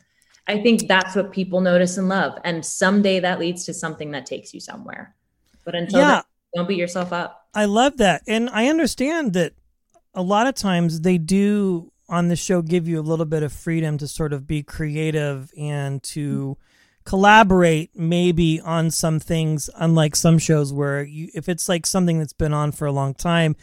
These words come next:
Speaker 2: and it's a machine and people are coming in and out of the cast, but when you get in there and
Speaker 1: Mm.
Speaker 2: you're there permanently, so to speak,
Speaker 1: Mm-hmm.
Speaker 2: you have that ability to make some of those choices, which I think is great.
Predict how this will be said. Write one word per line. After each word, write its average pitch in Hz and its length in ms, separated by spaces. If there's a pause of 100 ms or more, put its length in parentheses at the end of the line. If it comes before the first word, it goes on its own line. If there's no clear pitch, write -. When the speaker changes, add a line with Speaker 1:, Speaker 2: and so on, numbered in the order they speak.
(420)
Speaker 2:
and 156 120
it's 160 160
a 160 60
machine 156 540
and 143 140
people 147 240
are 143 100
coming 147 360
in 151 120
and 147 140
out 139 140
of 135 80
the 135 80
cast, 151 400
but 147 80
when 147 160
you 143 100
get 147 160
in 190 200
there 147 340 (760)
and 151 120
Speaker 1:
Mm. 143 40
Speaker 2:
you're 143 100
there 156 160
permanently, 151 540
so 151 160
to 135 80
speak, 147 400 (400)
Speaker 1:
Mm-hmm. 196 240
Speaker 2:
you 175 100
have 165 300
that 147 260
ability 151 520
to 147 140
make 147 200
some 143 160
of 135 60
those 131 160
choices, 135 520
which 143 200
I 151 100
think 143 200
is 123 140
great. 127 480